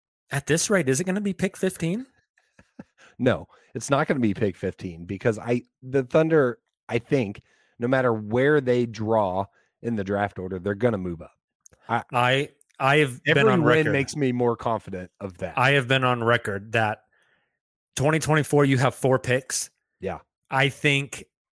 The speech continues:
Speaker 1: the way this thing is growing right now,
Speaker 2: Yes.
Speaker 1: Presti is getting very aggressive on the phone in June,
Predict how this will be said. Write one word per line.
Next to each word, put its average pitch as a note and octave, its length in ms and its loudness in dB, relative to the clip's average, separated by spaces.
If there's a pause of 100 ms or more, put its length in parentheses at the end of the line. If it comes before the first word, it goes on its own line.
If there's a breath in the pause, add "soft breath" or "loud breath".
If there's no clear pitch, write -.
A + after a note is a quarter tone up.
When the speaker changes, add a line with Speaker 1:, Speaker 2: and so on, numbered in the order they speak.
Speaker 1:
the C3 220 2
way C3 380 4
this C3 320 2
thing C#3 240 -2
is A#2+ 120 -4
growing B2+ 380 2
right B2+ 200 0
now, C3 360 0 (300)
Speaker 2:
Yes. F#2+ 360 -12 (320)
Speaker 1:
Presti C#3+ 680 0
is A#2 840 0 (800)
getting C3 340 0
very C3 440 2
aggressive A#2+ 520 0
on A2+ 120 -2
the G#2 60 -6
phone B2 500 0 (400)
in C3 260 -2
June, B2+ 460 0